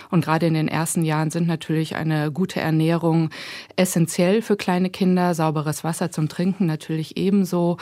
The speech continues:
Und wir haben dann auch noch das Problem, dass, äh, mit dem Krieg auch die Gesundheitsversorgung im Jemen zusammengebrochen ist.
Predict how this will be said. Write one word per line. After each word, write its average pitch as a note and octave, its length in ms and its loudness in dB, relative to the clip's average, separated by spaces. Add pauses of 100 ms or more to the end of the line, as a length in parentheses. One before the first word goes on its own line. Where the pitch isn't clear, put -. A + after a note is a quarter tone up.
(300)
Und E3 180 4
wir E3+ 100 2
haben E3 200 2
dann E3 180 0
auch E3+ 80 0
noch F3 160 0
das - 180 -6
Problem, E3+ 400 0
dass, D3+ 300 -4
äh, - 120 -2
mit E3+ 160 0
dem F3 120 0
Krieg E3 260 -6
auch C3+ 100 -4
die D#3 120 -8
Gesundheitsversorgung F3+ 1000 -2
im F3+ 200 0
Jemen F3 300 0
zusammengebrochen E3 920 -2
ist. D#3+ 320 -4